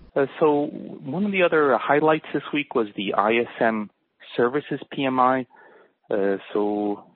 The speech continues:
for the people who aren't familiar with it, this gives you a very timely snapshot of current conditions and, uh, services is, is,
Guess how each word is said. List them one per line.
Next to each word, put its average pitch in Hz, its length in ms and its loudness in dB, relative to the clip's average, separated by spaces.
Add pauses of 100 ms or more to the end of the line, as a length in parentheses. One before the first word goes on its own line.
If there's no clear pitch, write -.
(120)
for 131 100 -2
the 127 80 0 (140)
people 143 240 -4
who 131 80 2
aren't 131 160 0
familiar 117 360 0
with 120 220 0
it, 123 220 -2
this 113 100 -2 (280)
gives 120 140 -4
you 107 160 -2
a 90 80 -2
very 123 300 0 (220)
timely 123 360 0 (140)
snapshot 120 640 0
of 90 100 0 (120)
current 113 380 -2
conditions 107 580 -4
and, 92 260 -4 (500)
uh, 98 40 -4 (100)
services 101 800 -2
is, - 200 -10
is, 82 60 -8